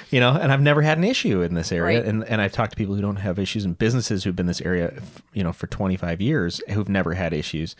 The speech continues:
Speaker 1: It's interesting to me that the belief and perception and, and, and ho-, uh,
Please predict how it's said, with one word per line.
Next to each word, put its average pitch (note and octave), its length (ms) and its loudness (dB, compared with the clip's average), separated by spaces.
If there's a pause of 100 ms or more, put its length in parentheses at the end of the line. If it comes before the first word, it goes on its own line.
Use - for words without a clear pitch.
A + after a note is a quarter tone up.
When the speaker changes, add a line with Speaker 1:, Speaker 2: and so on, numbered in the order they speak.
(420)
Speaker 1:
It's B2 180 0
interesting B2+ 500 0
to - 140 -2
me F2 240 2
that E2+ 260 -2 (300)
the G2+ 160 -2
belief G#2 560 -2
and F2+ 120 -4
perception F2+ 600 -2
and, E2+ 260 -4
and, F2 260 -4 (280)
and F2 140 -4
ho-, G2+ 100 -4
uh, F2+ 280 -4